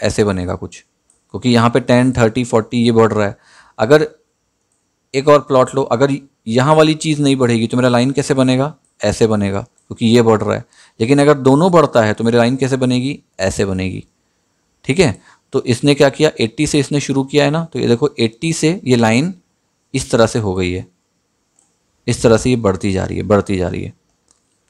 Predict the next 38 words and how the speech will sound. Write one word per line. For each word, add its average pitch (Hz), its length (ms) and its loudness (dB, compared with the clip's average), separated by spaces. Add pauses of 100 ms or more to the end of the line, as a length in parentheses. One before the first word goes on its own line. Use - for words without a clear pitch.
(200)
मतलब 135 260 0
दोनों 139 400 4
इक्वल 147 480 0
प्रोपोर्शन 127 520 -4
में 135 140 0
काम 107 240 -2
कर 101 140 -6
रहा 92 140 -6
है, 85 100 -12 (100)
डिपेंडेंट 127 580 2
है 131 60 2
एक 110 100 -2
दूसरे 101 260 -6
पे। 92 180 -10 (360)
जब 120 200 2
ये 127 180 6
बढ़ता 160 300 2
है 156 120 2
तो 135 100 -4
ये 110 180 0
बढ़ता 131 300 -2
है, 139 120 2
ये 131 180 2
बढ़ता 120 300 0
है 104 80 -4
तो 98 120 -14
ये 92 160 -6
बढ़ता 87 320 -10
है। 104 80 -16 (800)
ठीक 139 120 2
है, 151 80 6
इस 151 280 -2
तरह 143 140 2
से 147 160 -2
basically 151 640 -2
आप 113 380 0 (120)
एनालिसिस 131 480 0
करोगे। 92 360 -8